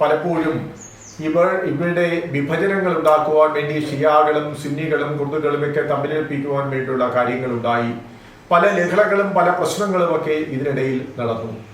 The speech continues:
കുർദിഷ് വംശജരെ അടിച്ചമർത്തി എന്നുള്ള പേരുദോഷവും സദ്ദാം ഹുസൈൻ്റെ പേരിലുണ്ടായി. ഷിയാകളുടെ അതൃപ്തിയും പലപ്പോഴും ഉണ്ടായി. അങ്ങനെ രാജ്യത്ത് അങ്ങനെയുള്ള പല പ്രശ്നങ്ങൾ, പക്ഷേ ഈ പ്രശ്നങ്ങളെല്ലാം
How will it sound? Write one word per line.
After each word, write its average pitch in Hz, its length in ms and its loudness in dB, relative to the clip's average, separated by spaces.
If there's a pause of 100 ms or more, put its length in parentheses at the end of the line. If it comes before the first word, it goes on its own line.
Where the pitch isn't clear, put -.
(380)
കുർദിഷ് 185 520 0
വംശജരെ 180 640 2
അടിച്ചമർത്തി 180 540 0
എന്നുള്ള 160 380 2
പേരുദോഷവും 151 760 -2
സദ്ദാം 139 420 0
ഹുസൈൻ്റെ 139 320 -4
പേരിലുണ്ടായി. 117 640 -4 (1700)
ഷിയാകളുടെ 190 680 4
അതൃപ്തിയും 175 640 2
പലപ്പോഴും 156 580 2
ഉണ്ടായി. 117 300 0 (640)
അങ്ങനെ 196 220 2
രാജ്യത്ത് 190 420 4
അങ്ങനെയുള്ള 196 400 2
പല 180 200 2
പ്രശ്നങ്ങൾ, 165 420 0
പക്ഷേ 156 240 2
ഈ 196 300 -2
പ്രശ്നങ്ങളെല്ലാം 185 880 0